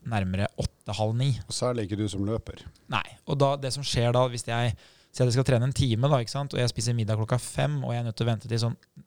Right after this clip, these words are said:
Speaker 1: nesten åtte, halv ni før jeg l-, løper. Løper en time, da er jeg ferdig halv ti, da, da begynner jeg plutselig å ende opp med at da går jeg rett fra løping og i senga, som heller ikke er veldig, eh, god opplevelse hvis du har hatt veldig høy puls lenge.
Speaker 2: Mm. Eh, en variant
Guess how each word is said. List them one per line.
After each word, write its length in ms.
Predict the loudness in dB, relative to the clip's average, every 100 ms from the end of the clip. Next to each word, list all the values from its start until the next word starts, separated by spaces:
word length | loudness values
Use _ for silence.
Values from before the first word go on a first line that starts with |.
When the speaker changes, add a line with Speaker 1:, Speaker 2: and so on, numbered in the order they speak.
| -4
Speaker 1:
nesten 260 | -4 -4 -2
åtte, 480 | -4 -4 _ -4
halv 180 | -2 0
ni 240 | -2 -4 -8
før 220 | -2 0
jeg 240 | 2 0
l-, 240 | 0 0 -2 -6 -6
løper. 340 | -4 0 0 -2 -16 -12 -4
Løper 220 | -2 -2
en 80 | -2
time, 160 | -2 0
da 60 | 0
er 40 |
jeg 60 | 0
ferdig 180 | -2 -2
halv 200 | -4 -6 -14
ti, 240 | -8 -4 -4
da, 180 | 0 -2 0
da 160 | -4
begynner 220 | -4 -6 -4
jeg 80 | -4
plutselig 260 | -2 0
å 60 | 0
ende 180 | 0 -4
opp 80 | -2
med 120 | -4
at 160 | -4 -14 _ _ _ _ -20 -6 -2
da 40 | 0
går 140 | 0
jeg 260 | -4 -4 -6 -6
rett 320 | -2 -2 -2
fra 180 | -2 2
løping 320 | 2 0 0 0
og 80 |
i 60 | 2
senga, 340 | 0 -2 -2 0
som 140 | 2
heller 260 | 0 0 -2
ikke 160 | -2
er 80 | -2
veldig, 300 | -2 -4 -4 -2
eh, 720 | -2 -2 -2 -2 -2 -4 -6 -12
god 260 | -12 -6 -4
opplevelse 460 | -2 -2 -2 -2
hvis 120 | -2 -4
du 40 |
har 60 | -2
hatt 100 | -2
veldig 200 | -2 0
høy 140 | 0 0
puls 260 | 0 0 -4
lenge. 220 | -8 -10 -14 _ -12
Speaker 2:
Mm. 100 | -12 -14 -20 -20 -20 -20 -20 -4
Eh, 640 | 2 6 6 6 6 6
en 80 | 6
variant 400 | 8 10 8 6